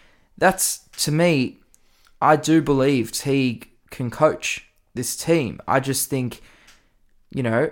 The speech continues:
some teams need a coaching director, some teams don't. I think we obviously do. I think he needs help. He needs more help around him. You know, we need better assistance.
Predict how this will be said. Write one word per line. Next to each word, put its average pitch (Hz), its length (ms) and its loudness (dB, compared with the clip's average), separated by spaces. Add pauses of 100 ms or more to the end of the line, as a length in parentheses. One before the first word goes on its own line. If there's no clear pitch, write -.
(160)
some 190 320 2
teams 180 360 0
need 170 200 2
a 160 40 0
coaching 160 440 -2
director, 151 340 -2
some 143 240 -2
teams 139 340 -4
don't. 131 280 2
I 98 100 2
think 123 140 -4
we 117 100 0
obviously 113 420 -2
do. 139 460 2
I 127 80 2
think 139 140 -4
he 139 80 -4
needs 123 240 -4
help. - 360 -4 (540)
He 156 120 -2
needs 202 260 0
more 151 240 4
help 147 220 4
around 120 380 0
him. 120 260 -8 (500)
You 139 100 -6
know, 131 140 2
we 131 80 0
need 120 200 -2
better 175 260 4
assistance. 135 960 -4